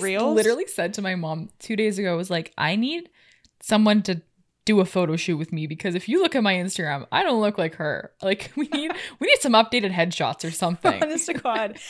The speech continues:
Speaker 1: I do too. I really do. Well, all my photos are, like, m-, mirror selfies.
Speaker 2: <laughs>
Speaker 1: Or
Speaker 2: Which we, I love a mirror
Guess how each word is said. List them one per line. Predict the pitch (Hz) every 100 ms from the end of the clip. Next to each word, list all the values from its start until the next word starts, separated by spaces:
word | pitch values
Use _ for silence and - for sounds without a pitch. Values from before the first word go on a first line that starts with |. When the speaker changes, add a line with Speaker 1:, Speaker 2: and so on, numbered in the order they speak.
| -
Speaker 1:
I | -
do | 240
too. | 220 190 - 392 - - 254
I |
really | 214 202
do. | 190 214
Well, | 226 -
all | 202 220
my | 247
photos | 240 208 208
are, | 185
like, | 180 _ 180
m-, | 175 - -
mirror | 190 170 165
selfies. | - 170 - 254 254 285 - 269
Speaker 2:
<laughs> | - - _ -
Speaker 1:
Or | 185 175
Speaker 2:
Which | 220 -
we, | 196 185 208
I | 185 180
love | 170 170
a | 170
mirror | 165 156